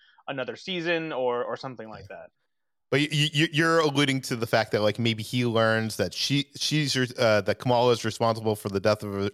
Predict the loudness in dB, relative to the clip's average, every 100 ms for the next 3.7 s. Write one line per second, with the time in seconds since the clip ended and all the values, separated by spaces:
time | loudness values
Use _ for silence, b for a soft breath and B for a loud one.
0 | -10 B B B B -2 0 2 2 4
1 | 4 2 2 2 2 2 2 0 -4 -2
2 | -2 -2 -8 -20 _ -10 4 6 6 4
3 | -2 -4 -8 2 2 2 -2